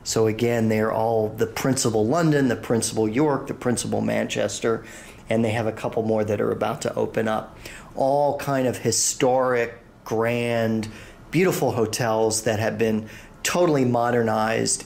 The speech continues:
and, uh, done in a stylish way as well.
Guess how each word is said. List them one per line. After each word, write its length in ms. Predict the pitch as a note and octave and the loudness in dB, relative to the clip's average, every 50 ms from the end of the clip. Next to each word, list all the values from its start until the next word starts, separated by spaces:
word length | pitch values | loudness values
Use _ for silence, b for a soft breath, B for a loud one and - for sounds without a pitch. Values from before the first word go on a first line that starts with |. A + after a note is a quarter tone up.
| - | -6
and, 480 | - A2 A2 A2 A2 A2 G#2+ A2 G#2 G#2 B B B B B B B - - | -4 -2 0 0 0 0 0 0 -2 -4 B B B B B B B -12 -6
uh, 500 | A2+ G#2+ G#2+ A2 G#2+ A2 A2 A2 A2 - - C#3 A#2 - | -2 0 0 0 0 0 0 -2 -2 -4 -6 -8 -2 0
done 280 | C3 B2+ B2+ B2 A#2+ | 0 2 2 2 2
in 120 | A#2+ A#2 A2 | 2 2 2
a 160 | A2 G#2+ G#2 G2+ | 2 2 0 0
stylish 800 | G#2 - - - - A2+ A2+ A#2 A2+ G#2+ G#2 G2+ - - - - | 0 -2 -2 0 0 0 0 2 0 0 0 -2 -4 -4 -4 -2
way 340 | - - G1+ G1+ G#1+ - - | -2 -2 -2 -2 -4 -4 -2
as 240 | F#2+ G#2+ G#2+ - | -2 -2 -2 0
well. 320 | - - G#1+ - - - | 0 0 0 0 -4 -6